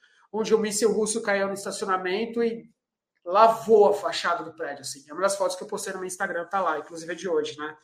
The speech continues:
Quando eu cheguei ali, eu falei, "Meu Deus do céu, isso, isso é, <laughs> isso é grande, sabe? Isso é grave", né? E eu comecei a entrar, comecei a andar nas regiões, fazer as imagens,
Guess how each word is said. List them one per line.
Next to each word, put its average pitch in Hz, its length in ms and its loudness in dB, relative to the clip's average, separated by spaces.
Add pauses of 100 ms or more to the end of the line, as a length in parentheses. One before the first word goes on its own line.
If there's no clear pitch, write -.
(580)
Quando 202 160 0
eu 240 40 6
cheguei 254 320 4
ali, 214 200 8
eu 233 80 10
falei, 226 200 4
"Meu 202 200 -2
Deus 180 160 -6
do 156 60 -12
céu, 170 160 -6
isso, 165 260 -10
isso 196 220 -10
é, 175 80 -4
<laughs> 196 420 -6 (300)
isso - 180 -4
é - 40 -4
grande, 196 440 0
sabe? 151 260 -4
Isso 196 140 -4
é - 40 0
grave", 170 520 2
né? 160 260 -8 (400)
E 180 60 -10
eu 165 60 -4
comecei 202 400 2
a 285 40 0
entrar, 220 560 6
comecei 214 320 0
a 214 140 4
andar 196 260 0
nas 185 160 -4
regiões, 196 240 -6
fazer 190 180 -6
as 185 100 -8
imagens, 185 580 -2